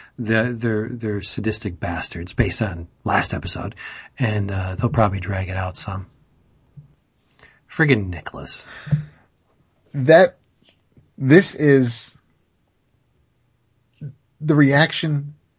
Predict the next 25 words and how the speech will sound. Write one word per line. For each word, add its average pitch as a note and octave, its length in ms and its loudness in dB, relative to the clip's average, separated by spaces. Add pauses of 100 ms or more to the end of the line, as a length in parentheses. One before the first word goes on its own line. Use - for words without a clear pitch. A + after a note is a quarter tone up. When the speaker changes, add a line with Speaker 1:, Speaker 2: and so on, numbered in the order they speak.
(320)
Speaker 2:
that B2 180 2
we G#2+ 80 -2
saw G2+ 300 -2
from F#2 280 -8
Glenn. E2 500 -2
That, B2 360 6
that D3 220 6
was D#3+ 160 6
something D3 340 2
that A#2 120 4
you G#2 160 0
would G2+ 160 -2
see F#2+ 440 0 (1040)
if B2+ 140 4
it C#3 40 6
was A#2+ 200 4
Maggie F2 480 -2 (540)
getting D#2+ 440 -2 (680)
Speaker 1:
God D3+ 200 0
forbid G#2 440 -2
it. E2+ 60 -6
Speaker 2:
I A#2+ 80 6
know, B2 340 4 (140)
but B2+ 200 4
if, B2+ 140 6